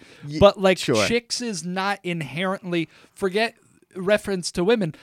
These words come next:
Speaker 2: like, a bitch is like a, <laughs> a bitch is like a, a female dog. It's
Speaker 1: Yeah, you're not helping
Speaker 2: degrading.
Speaker 1: your case.
Speaker 2: Yeah, I'm really not, 'cause
Speaker 1: You're
Speaker 2: they're
Speaker 1: not.
Speaker 2: both animals, aren't they? So
Speaker 1: Yeah.
Speaker 2: never mind. I just,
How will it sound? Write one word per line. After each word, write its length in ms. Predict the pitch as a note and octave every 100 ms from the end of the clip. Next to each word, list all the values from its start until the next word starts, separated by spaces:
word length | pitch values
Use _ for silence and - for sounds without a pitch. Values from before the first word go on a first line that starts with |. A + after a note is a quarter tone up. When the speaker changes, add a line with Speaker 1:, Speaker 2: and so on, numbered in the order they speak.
| - -
Speaker 2:
like, 380 | D#3 D#3+ - - _ _ _ _
a 120 | - D#3
bitch 560 | B2 F#3 G#3+ - - -
is 340 | E3 E3 D3
like 460 | D3 D3 C#3 - - _
a, 40 |
<laughs> 220 | D#3 - G3+
a 1120 | - - B3+ - G3+ - F#3+ G3+ - A#3+ D#3
bitch 320 | D3 G#3 G#3+
is 220 | A3 E3
like 300 | E3 D3 - _
a, 240 | C#3+ C#3 C3+
a 120 | C3
female 540 | B2+ - F#3+ F#3 F#3 F3
dog. 560 | C#3 C#3+ C#3 C3+ C3 -
It's 160 | C#3 D#3+
Speaker 1:
Yeah, 120 | C#3+
you're 100 | C#3+
not 220 | C#3 C3
helping 240 | A#2+ A#2+ A#2+
Speaker 2:
degrading. 60 |
Speaker 1:
your 100 | A2
case. 360 | G2+ G2+ D#2 A2
Speaker 2:
Yeah, 240 | F3+ G3
I'm 140 | F#3+ F#3+
really 220 | A3+ A3
not, 240 | F#3+ F3+ B2+
'cause 80 |
Speaker 1:
You're 80 | C#3
Speaker 2:
they're 80 | E3
Speaker 1:
not. 200 | F3+ G#3
Speaker 2:
both 20 |
animals, 460 | F#3+ G3 D#3 A#2+ A2+
aren't 240 | C3+ C3
they? 180 | A#2 G2
So 160 | G#2 D3
Speaker 1:
Yeah. 40 | D#3+
Speaker 2:
never 100 | D3+
mind. 360 | A2 G#2 G2 - _ -
I 160 | A3
just, 320 | G#3 C#4+ -